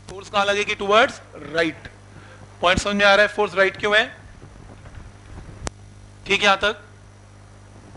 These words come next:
कोई डाउट इसमें? ठीक,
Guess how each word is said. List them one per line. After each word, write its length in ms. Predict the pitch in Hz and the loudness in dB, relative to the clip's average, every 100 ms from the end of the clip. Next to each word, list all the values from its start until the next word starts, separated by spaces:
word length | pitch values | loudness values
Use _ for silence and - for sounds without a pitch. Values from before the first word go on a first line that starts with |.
| - | -2
कोई 80 | 190 | 4
डाउट 240 | 190 196 | 4 4
इसमें? 320 | 202 208 196 226 - - - - - - - - - - - - - - - - - - | -2 -2 -6 -6 -14 -20 -20 -20 -20 -20 -20 -20 -20 -20 -20 -20 -20 -20 -20 -20 -20 -2
ठीक, 260 | 208 214 | -2 -2